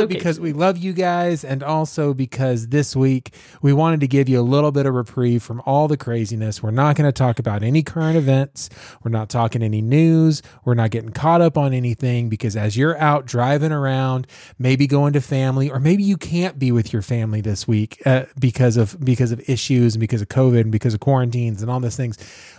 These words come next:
Speaker 1: we wanna be your family, right? So
Speaker 2: Yeah.
Speaker 1: here, here we go for about the next hour. You, you, all you gotta do is sit back and relax and then argue with us when it comes to, uh, Thanksgiving sides and, and which one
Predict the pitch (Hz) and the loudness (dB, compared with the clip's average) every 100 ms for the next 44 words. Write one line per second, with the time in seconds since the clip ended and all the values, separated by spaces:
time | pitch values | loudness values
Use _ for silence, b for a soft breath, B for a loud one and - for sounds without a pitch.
0 | - 170 202 190 156 170 151 131 131 104 | 0 2 4 2 0 0 -2 0 -2 -2
1 | 92 - - 117 127 147 - 147 135 123 | -6 -14 -6 0 0 0 -4 0 2 2
2 | - b b b 160 170 - - 170 175 | -4 b b b 0 0 0 -2 2 2
3 | 185 175 165 147 139 120 170 185 190 190 | 2 4 2 0 -2 0 0 -2 -4 -4
4 | - - 160 156 160 160 147 - 143 143 | -6 -4 0 2 2 0 -4 -10 -2 0
5 | 175 165 185 190 220 202 185 170 160 - | 0 -4 -2 2 2 2 0 0 0 -2
6 | - 170 165 165 165 151 151 151 147 - | -6 -4 -2 0 0 -2 0 2 0 -2
7 | 175 165 170 151 180 160 175 156 151 - | -2 -2 -2 0 0 0 -2 -2 -2 -2
8 | 147 147 - - - 139 139 - 147 147 | -2 -2 -4 -14 -4 -2 0 -2 0 2
9 | 143 - 143 135 135 127 b b b b | 2 -2 0 4 4 2 b b b b
10 | b - 131 120 117 - - - - B | b -2 2 4 2 -2 -14 -20 -18 B
11 | B B B - 175 170 - 165 143 139 | B B B -2 0 0 0 0 2 0
12 | - 135 123 123 120 107 - - 127 117 | -2 0 0 0 -2 -4 -12 -4 0 0
13 | 110 - 127 117 131 127 127 123 120 | -2 -2 -2 2 2 0 0 2 0